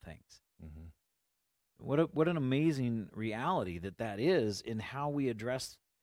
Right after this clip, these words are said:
Speaker 1: the King, how we come and look at our lives and, and assess who we are in the kingdom.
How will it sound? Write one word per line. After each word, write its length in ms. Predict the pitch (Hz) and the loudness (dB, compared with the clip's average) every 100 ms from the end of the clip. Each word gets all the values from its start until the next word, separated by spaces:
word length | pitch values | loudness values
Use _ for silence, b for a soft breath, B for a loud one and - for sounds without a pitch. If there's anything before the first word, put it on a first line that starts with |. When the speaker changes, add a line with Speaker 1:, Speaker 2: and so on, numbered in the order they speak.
| _ - | _ -12
Speaker 1:
the 60 | |
King, 360 | - - 143 101 | -6 -2 0 -2
how 240 | 73 123 | -4 -2
we 160 | 131 110 | -2 -4
come 340 | - 135 143 | -6 -6 -4
and 180 | 117 107 | -2 0
look 200 | 131 - | 0 2
at 60 | 147 | -2
our 80 | 117 | -2
lives 400 | 120 127 113 98 | -6 -4 -4 -4
and, 160 | 95 - _ _ _ - | -6 -8 _ _ _ -6
and 180 | 110 104 | -4 -2
assess 600 | 101 - 131 147 139 - | -2 -4 -2 -2 -2 -2
who 120 | 123 | -2
we 160 | 110 104 | 0 2
are 520 | 123 147 92 92 110 _ _ _ _ _ _ | 2 0 -2 -4 -8 _ _ _ _ _ _
in 220 | 151 151 131 | 0 2 0
the 60 | |
kingdom. 460 | 110 - 156 101 | -2 -2 -2 -2